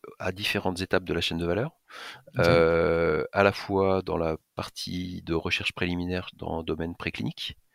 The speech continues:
Speaker 1: donc
Speaker 2: Ok.
Speaker 1: chez les animaux, heu, avant de passer à l'homme,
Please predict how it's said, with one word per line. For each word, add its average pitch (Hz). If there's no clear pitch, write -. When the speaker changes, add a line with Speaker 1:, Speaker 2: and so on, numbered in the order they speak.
Speaker 1:
donc -
Speaker 2:
Ok. -
Speaker 1:
chez 113
les 80
animaux, 90
heu, 85
avant 98
de 101
passer 90
à 82
l'homme, 90